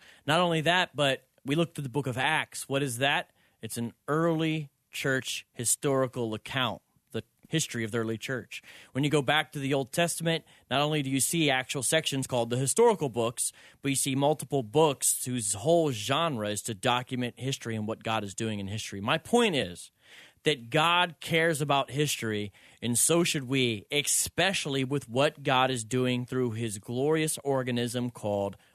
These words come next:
the church. That's why you should care about church history. That's why you should care about the Protestant Reformation. It'll broaden your perspective and give you one more thing to praise God about. And so that's why I'm glad I had this opportunity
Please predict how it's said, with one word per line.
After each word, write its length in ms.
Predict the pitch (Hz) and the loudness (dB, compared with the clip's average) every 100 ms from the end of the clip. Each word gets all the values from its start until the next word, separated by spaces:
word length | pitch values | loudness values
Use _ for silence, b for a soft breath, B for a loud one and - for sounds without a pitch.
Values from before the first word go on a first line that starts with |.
| b | b
the 280 | 90 90 104 | -12 -8 -6
church. 580 | - 117 95 - - - B B - | -4 -4 -4 -6 -12 -12 B B -4
That's 460 | 123 156 165 - - | -2 0 -2 -8 -10
why 380 | - 120 127 123 | -2 2 4 2
you 160 | 123 120 | 0 -4
should 180 | 123 | -4
care 200 | 107 135 | -4 -2
about 200 | 131 120 | 0 -2
church 300 | - 135 127 | -2 -4 -4
history. 420 | 113 101 - 104 107 | -4 -6 -6 -8 -6
That's 260 | - 117 135 | -2 -2 -2
why 140 | 110 | -2
you 80 | 110 | -2
should 160 | 101 110 | -4 -8
care 160 | 113 | -4
about 160 | 104 101 | -4 -4
the 60 | - | -6
Protestant 500 | 123 110 107 123 101 | -4 -2 -2 -6 -6
Reformation. 720 | 107 104 104 113 110 104 92 B B B | -8 -6 -6 -4 -6 -8 -12 B B B
It'll 160 | 127 | -4
broaden 400 | 104 117 143 170 | -2 0 2 2
your 80 | 196 | -2
perspective 720 | 185 196 - 131 120 127 123 127 | 0 0 0 0 0 -2 -2 -2
and 140 | 135 | -4
give 160 | 123 113 | -2 -4
you 160 | 113 | -6
one 300 | 101 120 151 | -2 0 2
more 200 | 160 156 | 2 0
thing 280 | 156 131 123 | 0 -2 -4
to 40 | 117 | -4
praise 360 | - 117 107 | -4 -4 -4
God 240 | - 107 101 | -2 -2 -2
about. 340 | 87 92 85 | -6 -8 -8
And 100 | 104 | -8
so 140 | - | -4
that's 220 | 113 117 - | -2 -2 0
why 160 | 113 | -2
I'm 80 | 113 | -2
glad 200 | 113 107 | -2 -2
I 40 | |
had 140 | 104 104 | -2 -4
this 160 | 104 | -6
opportunity 680 | 110 - - 139 131 123 120 | -8 -8 -6 -4 -2 -2 -2